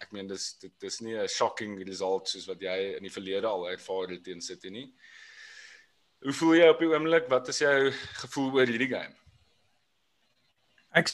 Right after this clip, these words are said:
Speaker 2: sien uit na hierdie game. Ek dink hierdie gaan 'n baie lekker game wees om te kyk. Ek dink, ehm, al twee spanne gaan bietjie meer vir dit gaan. Ek dink ons gaan definitief nie so defensive speel soos wat ons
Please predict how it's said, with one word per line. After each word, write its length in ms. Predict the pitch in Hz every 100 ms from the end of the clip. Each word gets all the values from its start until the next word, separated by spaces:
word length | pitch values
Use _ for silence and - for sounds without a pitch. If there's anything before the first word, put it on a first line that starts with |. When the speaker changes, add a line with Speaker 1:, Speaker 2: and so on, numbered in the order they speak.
| -
Speaker 2:
sien 180 | - 175
uit 160 | 156 165
na 120 | 160
hierdie 160 | 131 120
game. 180 | 123 123
Ek 120 | 127
dink 140 | 143 123
hierdie 160 | 117
gaan 120 | 131
'n 60 | 120
baie 200 | 120 117
lekker 260 | 113 110 110
game 200 | 113 110
wees 140 | 104
om 100 | 107
te 100 | -
kyk. 340 | - 123 110 -
Ek 140 | 107 -
dink, 420 | 120 117 107 - -
ehm, 680 | 120 113 113 113 110 107 104 - _ - _ _ _ _ _
al 140 | 139 127
twee 160 | -
spanne 360 | 131 - 131 123
gaan 200 | 135 120
bietjie 200 | 120 131
meer 160 | 123 123
vir 160 | - 123
dit 140 | 113
gaan. 340 | - 127 135 135 _ _ -
Ek 180 | 120 -
dink 240 | 127 123
ons 200 | 135 123
gaan 380 | - 123 117 120 - _ _ -
definitief 720 | 127 131 127 139 131 123 -
nie 140 | 135
so 480 | - - 131 123 120
defensive 560 | 120 120 131 117 127 123
speel 300 | - 127 113
soos 180 | - 113
wat 200 | 113 -
ons 340 | 110 - -